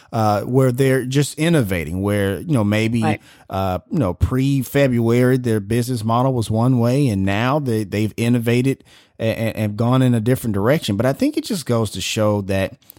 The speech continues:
Speaker 1: the best entrepreneurs are, like, at, at their core, just problem solvers. They solve a problem
Speaker 2: Yeah.
Speaker 1: no matter,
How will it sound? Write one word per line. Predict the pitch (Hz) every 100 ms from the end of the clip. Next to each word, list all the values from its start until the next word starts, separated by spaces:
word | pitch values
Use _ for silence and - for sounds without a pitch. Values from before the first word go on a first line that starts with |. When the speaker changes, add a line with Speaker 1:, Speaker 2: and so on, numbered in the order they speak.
| _
Speaker 1:
the | 147 127
best | 117 151 190 -
entrepreneurs | 139 143 120 110 113 107 101 95
are, | 104 104 98 _
like, | 147 131 131
at, | 151 -
at | 143 156
their | 170
core, | - - 165 127
just | 104 98 -
problem | 117 113 110 73
solvers. | - 76 50 - - -
They | - 101
solve | - 120 131 135
a |
problem | - 117 113 107 107
Speaker 2:
Yeah. | 113
Speaker 1:
no | 110
matter, | 110 110 104 98